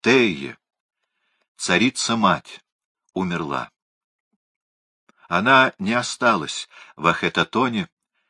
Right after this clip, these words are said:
и вскоре после отъезда скончалась.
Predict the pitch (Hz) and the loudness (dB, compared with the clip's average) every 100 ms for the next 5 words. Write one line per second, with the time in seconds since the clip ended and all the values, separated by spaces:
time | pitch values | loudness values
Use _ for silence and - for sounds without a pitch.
0 | _ _ 73 71 - - 107 101 101 92 | _ _ -10 -8 -4 2 2 2 -2 -4
1 | - 87 87 82 98 87 85 - 87 80 | 0 -2 -2 -4 -4 -4 -6 -6 -6 -4
2 | - 87 67 64 - - | -4 -2 -4 -6 -12 -12